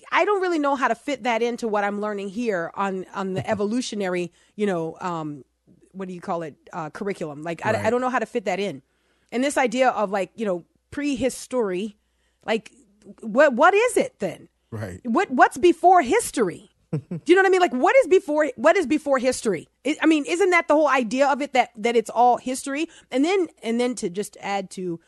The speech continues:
Speaker 1: our righteous indignation here, then you've got a big problem with Job, who clearly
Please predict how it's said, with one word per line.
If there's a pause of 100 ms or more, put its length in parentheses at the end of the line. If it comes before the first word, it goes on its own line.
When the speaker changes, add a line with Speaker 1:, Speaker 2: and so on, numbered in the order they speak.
(420)
Speaker 1:
our
righteous
indignation
here, (160)
then
you've
got
a
big
problem
with
Job, (920)
who
clearly